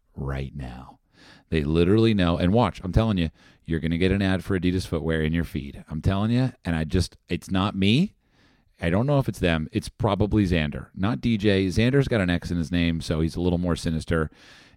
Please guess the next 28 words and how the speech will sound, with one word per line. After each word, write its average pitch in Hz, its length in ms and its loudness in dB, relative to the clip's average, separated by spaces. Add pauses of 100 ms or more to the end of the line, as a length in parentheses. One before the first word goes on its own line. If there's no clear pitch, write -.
Even 175 300 2
though 123 300 4 (320)
I 98 140 -2
would 98 200 2
not, 98 240 0
w-, 85 260 -8
I 90 140 2
would 98 180 2
probably 101 520 2 (180)
feel 95 160 2
more 95 300 0
likely 85 640 -2
that 82 160 -4
D 82 160 -4
J 80 200 -2
would 78 300 -4
really, 80 800 -2 (500)
he 98 180 -6
could, 95 240 0
he 101 180 0
could 92 240 0
do 95 140 4
some 87 180 -6
damage 80 340 -2
with - 140 -8
the - 80 -12
club, 76 280 -8 (460)
um, 107 400 0